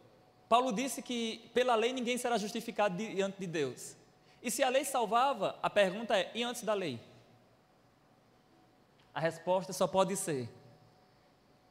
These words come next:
após a queda do homem, mesmo num ambiente de queda, num ambiente de desobediência, Deus faz a promessa da vinda de um redentor. O que é isso, senão graça?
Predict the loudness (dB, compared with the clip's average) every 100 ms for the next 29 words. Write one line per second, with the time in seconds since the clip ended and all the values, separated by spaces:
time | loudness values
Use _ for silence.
0 | _ _ _ _ -4 0 2 4 2 0
1 | -2 2 2 2 0 0 -2 -2 -4 -2
2 | -2 -2 -2 -4 -6 -8 -4 -2 -2 -2
3 | -4 -6 -6 -4 -4 -4 -4 -4 -4 0
4 | 0 0 -2 -4 -2 -4 -4 -4 -4 -2
5 | 0 0 -2 -2 -2 -4 -2 -2 -2 -6
6 | -6 -4 -4 -4 -2 -2 0 -2 -2 -4
7 | -8 -6 -4 -2 -2 -4 -10